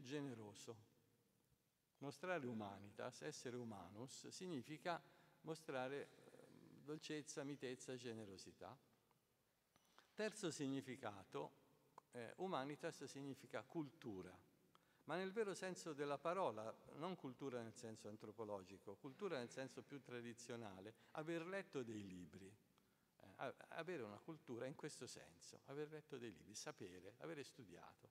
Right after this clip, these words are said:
questo è humanitas. È interessante come una stessa parola metta insieme tre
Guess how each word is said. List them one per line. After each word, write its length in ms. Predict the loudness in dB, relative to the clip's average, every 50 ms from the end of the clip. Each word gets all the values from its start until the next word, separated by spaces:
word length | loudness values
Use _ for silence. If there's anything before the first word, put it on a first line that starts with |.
| -20 _ _
questo 260 | -8 -8 -8 -6 -8
è 20 | -8
humanitas. 680 | -8 -8 -12 -12 -14 -16 -16 -16 -16 -16 -16 -18 -20 -20 _ -20 -20 -20 -20 -20 -20 -20 -20 -18 -18 -18 -18 -6 0
È 80 | 4 4
interessante 840 | 4 6 8 6 6 6 4 4 4 6 6 4 4 4 2 2 4
come 240 | 4 4 6 6 6
una 180 | 4 4 2
stessa 420 | 0 0 -2 -2 -2 0 -2 -2 2
parola 540 | 4 4 6 6 6 6 8 8 6 6 4 -2 -10 -12 -4
metta 380 | 0 2 4 4 2 2 2 2
insieme 640 | 2 2 2 2 2 2 2 2 0 0 -2 -4 -4
tre 520 | -2 0 2 4 4 2 2 -2 -6 -16